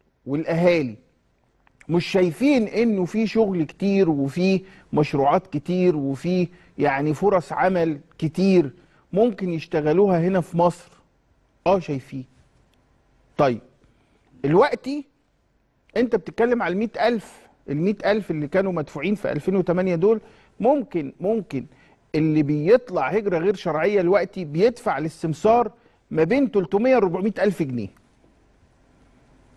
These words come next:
عشان يسافر. طيب، أنت يا ابن الحلال معاك من تلتمية لربعمية ألف جنيه هنا في مصر، تقدرش تبدأ بيهم مشروع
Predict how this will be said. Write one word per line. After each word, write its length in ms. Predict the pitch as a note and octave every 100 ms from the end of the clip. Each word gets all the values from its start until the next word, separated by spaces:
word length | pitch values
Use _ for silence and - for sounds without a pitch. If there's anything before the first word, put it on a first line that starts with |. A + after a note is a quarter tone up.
| -
عشان 200 | D#3+ G3 G3
يسافر. 440 | - F#3+ - - _ _ _ _ _ _ _ _ _ _ _ _ _ _ -
طيب، 320 | E3 F3+ D#3 - -
أنت 200 | F#3 F3+
يا 60 | E3
ابن 160 | E3+
الحلال 460 | D#3 - D3 E3+ D#3+ - _ -
معاك 320 | B2+ D#3 G3 - _ _ _
من 160 | C3+ C3
تلتمية 400 | C3+ D3+ E3+ F#3
لربعمية 360 | D3+ C3 C#3+ E3+ D#3
ألف 260 | E3+ -
جنيه 360 | C#3 E3 E3+ F#3
هنا 160 | C#3+
في 180 | A2+ -
مصر، 360 | C3+ C#3+ - - _ _ _ _ _ _ _ _ _ _ _ _ _
تقدرش 760 | E3 D3+ A3 A3+ - - - - _ _ _ -
تبدأ 300 | G3 F3+ D3
بيهم 280 | D#3 G3+ F3
مشروع 500 | C3 - F#3+ F#3